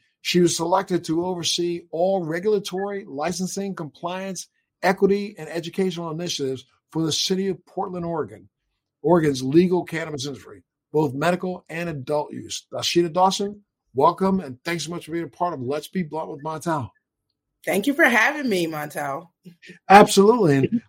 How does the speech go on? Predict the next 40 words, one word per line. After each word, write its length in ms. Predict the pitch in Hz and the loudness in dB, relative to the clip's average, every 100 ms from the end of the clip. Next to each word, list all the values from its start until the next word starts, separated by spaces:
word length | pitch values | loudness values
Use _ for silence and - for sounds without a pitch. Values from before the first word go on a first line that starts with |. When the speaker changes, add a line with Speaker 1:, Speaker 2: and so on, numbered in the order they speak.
| - | -14
Speaker 1:
let's 140 | 233 - | 0 8
talk 160 | 302 | 8
a 60 | 269 | 8
little 180 | 254 226 | 2 4
bit. 160 | 220 | 4
Let's 140 | 247 - | 2 0
start 260 | 285 294 | 4 4
a 40 | 247 | 6
little 180 | 220 | 4
bit. 140 | 202 208 | 4 2
You 180 | 247 277 | 2 2
have 140 | 196 | 2
a 60 | 165 | 2
really 440 | 156 220 196 151 | -4 -2 0 0
impressive 640 | 135 131 - 220 - 147 160 | -2 -6 -6 -4 -2 -2 -2
resume, 360 | 247 180 156 | 0 -2 -4
but 100 | 156 | -6
let's 180 | 262 - | -8 -6
start 260 | - 262 226 | -4 -4 0
a 40 | |
little 180 | 208 202 | 0 -2
bit 180 | 190 180 | -4 -6
about 360 | 165 175 170 - _ - | -2 -2 -2 -6 _ -6
talking 180 | - 208 | 0 2
about 200 | 214 - | 2 0
your 80 | 160 | 0
background. 640 | 165 190 208 147 113 107 | 4 2 2 -4 -8 -10
I 40 | |
mean, 340 | 127 139 135 127 | -8 -6 -6 0
where'd 240 | 170 202 | 2 2
you 80 | 185 | 4
grow 220 | 196 190 | 4 4
up? 200 | 214 254 _ _ _ _ _ _ - - - - | 0 -4 _ _ _ _ _ _ -10 -10 -8 2
Speaker 2:
Um, 300 | 202 214 202 | 6 6 4
I'm 180 | 190 208 | 2 4
originally 320 | 214 254 277 | 4 4 0
from 220 | 269 220 | 0 -2
Brooklyn, 380 | 180 190 226 240 | -2 -4 -4 -4
New 80 | 302 | -2
York. 360 | 220 180 277 | 0 -2 -4